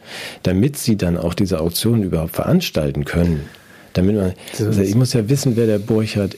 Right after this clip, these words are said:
Speaker 1: ist und wie diese ganzen Böttchers, die auf der Welt rumlaufen, wie die ticken, damit die auch die richtige Anzeige, nicht, dass der jetzt was kriegt, was er gar nicht wissen will. Und all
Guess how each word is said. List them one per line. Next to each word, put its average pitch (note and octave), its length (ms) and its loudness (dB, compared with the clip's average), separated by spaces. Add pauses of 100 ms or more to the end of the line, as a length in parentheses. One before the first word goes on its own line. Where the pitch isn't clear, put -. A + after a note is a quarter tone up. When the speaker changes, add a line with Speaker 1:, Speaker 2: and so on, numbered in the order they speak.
Speaker 1:
ist E3+ 320 0
und G2+ 220 -2
wie G#2 120 2
diese F#2 360 0
ganzen F#2+ 460 0 (480)
Böttchers, G#2 420 -2
die F#2 120 0
auf F2 100 -6
der F#2 180 0
Welt F#2+ 240 0
rumlaufen, F2 500 0
wie F2+ 80 0
die F2 160 0 (120)
ticken, B2+ 380 0
damit F2 300 -2
die E2+ 120 -2
auch E2+ 120 -6
die - 220 -4
richtige G2 640 0 (500)
Anzeige, F2 760 0 (240)
nicht, G2+ 300 -2
dass E2+ 140 -4
der F2 120 0
jetzt E2+ 180 -4
was E2+ 180 -4
kriegt, - 220 -8
was F2 100 2
er E2+ 80 2
gar E2 80 0
nicht D#2+ 120 -2
wissen C#3 240 2
will. C#2+ 180 -2 (1300)
Und - 220 0
all D3+ 360 2